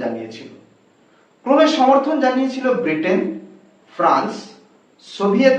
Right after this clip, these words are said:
রাশিয়া এবং পাকিস্তান। সেদিন কিন্তু ভারত তৈরি করে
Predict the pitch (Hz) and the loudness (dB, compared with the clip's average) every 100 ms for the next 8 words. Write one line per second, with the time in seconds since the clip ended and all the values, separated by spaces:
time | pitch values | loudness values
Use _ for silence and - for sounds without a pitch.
0 | - - - 139 - - - - _ - | 0 -4 -4 -4 -4 -6 -16 -20 _ -2
1 | 226 233 - 131 135 135 - - 110 - | 2 2 0 -6 -8 -14 -16 -18 -20 -20
2 | _ _ - 175 233 247 240 233 - - | _ _ -8 -4 -2 -2 -4 -6 -8 -2
3 | 208 196 - - 202 226 202 175 | 0 0 -2 -4 -4 -2 -2 0